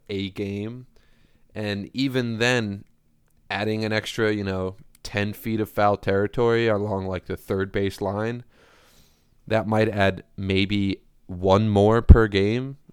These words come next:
if we're being, you know, a little liberal about it.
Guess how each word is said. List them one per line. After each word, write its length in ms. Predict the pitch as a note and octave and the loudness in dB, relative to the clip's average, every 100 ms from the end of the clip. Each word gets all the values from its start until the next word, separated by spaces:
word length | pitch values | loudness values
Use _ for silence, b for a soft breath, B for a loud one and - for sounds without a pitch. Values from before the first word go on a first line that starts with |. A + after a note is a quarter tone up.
| - | -8
if 180 | G2+ | -6
we're 120 | - F#2+ | -4 -4
being, 340 | G2+ G2 F#2+ | -4 -4 -4
you 80 | F2+ | -4
know, 320 | F2+ F2 F2 - _ _ - | -4 -6 -10 -14 _ _ -8
a 60 | G#2 | -2
little 180 | G#2 F#2 | -2 0
liberal 360 | F#2+ G2 A#2 | -2 -4 -4
about 280 | A#2+ B2+ C3+ | -4 -4 -4
it. 180 | D3+ | -6